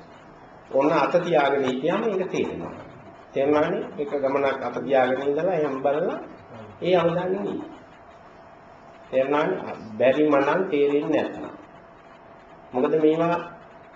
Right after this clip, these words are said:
ආස්වාසේ පාස්වාසේ කියන එක සම්පූර්ණ කාලයක් ගිහින් අහක් කරනවා. මේකම නෙමෙයි භාවනාව. හොඳටම මතක තියාගන්න. මේකේ තියෙන ඒවා නෙමෙයි. ඒගොල්ලන්ට හෙට වෙනකොට මම මේක සම්පූර්ණ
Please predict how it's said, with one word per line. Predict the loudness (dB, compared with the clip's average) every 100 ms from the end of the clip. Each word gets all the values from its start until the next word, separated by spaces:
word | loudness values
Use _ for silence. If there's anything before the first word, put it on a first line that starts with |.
| -8
ආස්වාසේ | 0 0 2 0 2 0 0
පාස්වාසේ | 2 2 2 0 0 0 -2
කියන | 0 0
එක | 0
සම්පූර්ණ | 0 0 0 0 0 0 0
කාලයක් | 2 2 4 2
ගිහින් | 2 -2 -2
අහක් | 0 0 0
කරනවා. | 0 2 0 0
මේකම | 0 0 0 2
නෙමෙයි | 2 2 2 0
භාවනාව. | 0 -2 -4 -6 -10 -12 -16 -20 -20 -20 -20
හොඳටම | -10 -4 2 2
මතක | 2 2
තියාගන්න. | 0 -2 -4
මේකේ | -2 -2 0 -2 -2 -8 -16 -14
තියෙන | 0 4 6
ඒවා | 6 6
නෙමෙයි. | 6 4 4
ඒගොල්ලන්ට | 2 4 4 4
හෙට | 4 6
වෙනකොට | 6 6 2
මම | 0 0
මේක | -2 -2
සම්පූර්ණ | -2 -2 -2 0 2 2